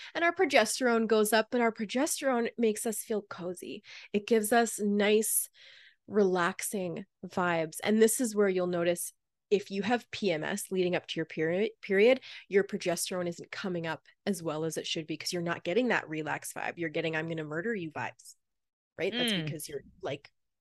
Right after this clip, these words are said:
Speaker 1: all over the place. So that's a good indicator. If you have P M S, like, your progesterone might need a little support to, like,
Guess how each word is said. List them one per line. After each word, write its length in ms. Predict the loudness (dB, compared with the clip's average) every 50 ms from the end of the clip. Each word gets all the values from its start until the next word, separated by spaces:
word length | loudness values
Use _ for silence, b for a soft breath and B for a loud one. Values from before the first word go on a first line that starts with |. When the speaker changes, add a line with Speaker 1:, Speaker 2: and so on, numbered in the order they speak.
| _ _ -2
Speaker 1:
all 200 | 0 2 2 2
over 160 | 2 2 2
the 100 | 2 0
place. 320 | 0 -2 -4 -4 -4 -6 B B B B B
So 120 | 0 0 2
that's 120 | 2 2
a 40 | 0
good 140 | 0 2 2
indicator. 440 | 2 0 0 -2 -4 -6 -6 -6 -6
If 140 | -4 0
you 60 | 0 0
have 140 | 0 0 _ _ _ _ _ _ _ -6
P 160 | -2 0 2
M 100 | 2 2
S, 300 | 2 0 2 2 2 0
like, 160 | 0 -2 -4 -8 B B B B B -8
your 80 | -6
progesterone 640 | -4 -2 0 2 0 0 0 0 0 2 2 4 4
might 160 | 4 4 4
need 100 | 2 2
a 60 | 2 2
little 160 | 2 2 2
support 480 | 2 0 -2 -2 -2 -2 -2 -2 -4 _ -4
to, 140 | -4 -2 -2
like, 220 | 0 -2 -4 -4